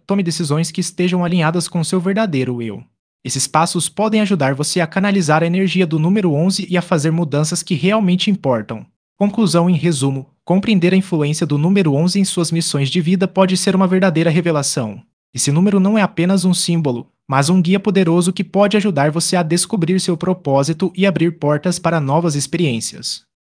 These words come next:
Ao prestar atenção aos sinais que o número onze traz, você pode se conectar mais profundamente com sua intuição, criatividade e crescimento pessoal.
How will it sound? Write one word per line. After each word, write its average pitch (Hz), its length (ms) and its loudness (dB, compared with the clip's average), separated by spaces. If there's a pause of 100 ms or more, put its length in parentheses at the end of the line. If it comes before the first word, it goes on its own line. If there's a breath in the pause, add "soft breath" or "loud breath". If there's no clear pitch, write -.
Ao 127 80 -4
prestar 160 320 -2
atenção 190 420 -2
aos 185 140 -2
sinais 190 420 -2
que - 100 -8
o 170 60 -2
número 175 400 -2
onze 180 240 -4
traz, 180 560 -2
você 147 240 -2
pode 202 260 -2
se 196 140 -6
conectar 190 500 -2
mais 165 300 0
profundamente 190 720 -2
com 139 180 -8
sua - 220 -4
intuição, 180 560 -4 (220 soft breath)
criatividade 180 680 -2
e 170 100 -6
crescimento 185 580 -2
pessoal. 123 680 -4